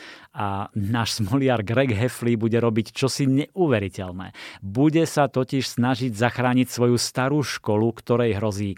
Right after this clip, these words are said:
zatvorenie. Zistí totiž, že by ho mohli rozdeliť s jeho najlepším kamošom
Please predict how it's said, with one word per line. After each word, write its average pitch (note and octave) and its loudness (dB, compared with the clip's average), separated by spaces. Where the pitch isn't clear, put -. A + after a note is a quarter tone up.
zatvorenie. F2+ -8
Zistí C3+ 0
totiž, F3 -4
že F#2+ -8
by F3 -6
ho C3+ 0
mohli C#3+ -2
rozdeliť B2 0
s G2+ -10
jeho F#2 -4
najlepším C3 -6
kamošom G2+ -6